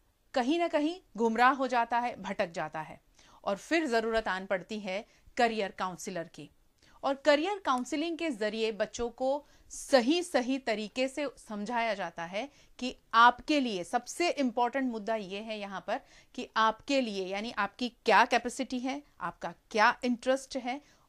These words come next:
उसी फील्ड में अगर आप पढ़ते हैं तो बिल्कुल, अ, सीधी सी बात होती है कि आप सफल होंगे। मगर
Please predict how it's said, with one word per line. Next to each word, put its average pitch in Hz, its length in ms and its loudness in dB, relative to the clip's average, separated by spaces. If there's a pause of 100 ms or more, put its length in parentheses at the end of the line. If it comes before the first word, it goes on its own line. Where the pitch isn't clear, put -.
(120)
उसी 302 340 0
फील्ड 247 360 -4
में 240 220 -6
अगर 214 240 -4
आप 202 240 -4
पढ़ते 208 300 -4
हैं 214 320 -8 (380)
तो 190 300 -6 (360)
बिल्कुल, 247 560 -4 (540)
अ, 185 120 -6
सीधी 277 420 2
सी 262 180 -4
बात 196 280 0
होती 196 260 -10
है 196 280 -10 (200)
कि 208 100 -8
आप 190 300 -2 (260)
सफल 202 460 -4
होंगे। 170 400 -14 (520)
मगर 214 220 -4